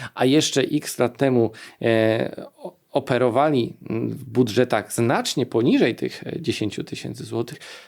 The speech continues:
to nadal trudno mi nie patrzeć na te zegarki jak na coś o bardzo dobrym stosunku jakości do ceny. I wyobrażam sobie, że dla kogoś, który po raz pierwszy sięga po Nomosa,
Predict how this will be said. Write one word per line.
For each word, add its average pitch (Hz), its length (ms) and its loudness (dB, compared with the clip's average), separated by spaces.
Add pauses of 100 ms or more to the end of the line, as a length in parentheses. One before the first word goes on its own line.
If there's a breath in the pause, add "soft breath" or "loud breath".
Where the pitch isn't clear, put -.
(120 loud breath)
to 165 140 4
nadal 220 420 4
trudno 208 540 4
mi 170 300 6
nie 139 200 2
patrzeć 139 540 -2
na 120 200 2
te 120 160 2
zegarki 110 880 -2
jak 101 260 -2
na 104 180 -4
coś 110 320 -2
o 117 140 -4
bardzo 123 600 0
dobrym 110 360 0
stosunku 113 500 -6
jakości - 480 -6
do 110 120 -2
ceny. - 300 -4 (500 loud breath)
I 123 80 2
wyobrażam 156 560 4
sobie, 151 280 2
że 135 120 0
dla 123 160 2
kogoś, 127 380 2
który 120 380 0
po - 220 0
raz 104 160 -4
pierwszy 220 400 2
sięga 110 360 0
po 113 180 0
Nomosa, 107 500 0